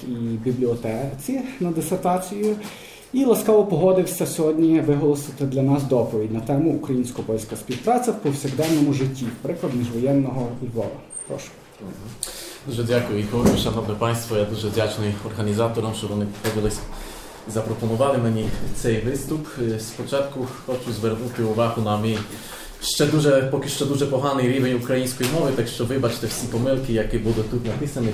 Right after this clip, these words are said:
Speaker 2: чи які будуть в моїй, в моїй проповіді.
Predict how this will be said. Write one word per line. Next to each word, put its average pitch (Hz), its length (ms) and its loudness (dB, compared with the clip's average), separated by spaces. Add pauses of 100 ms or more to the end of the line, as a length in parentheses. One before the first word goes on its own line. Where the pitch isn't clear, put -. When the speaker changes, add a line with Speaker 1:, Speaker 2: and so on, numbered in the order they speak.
Speaker 2:
чи 104 180 -2 (440)
які 104 200 -4
будуть 104 360 -2
в - 20 -2
моїй, 107 180 2 (840)
в 123 40 -4
моїй 104 160 0
проповіді. 117 560 0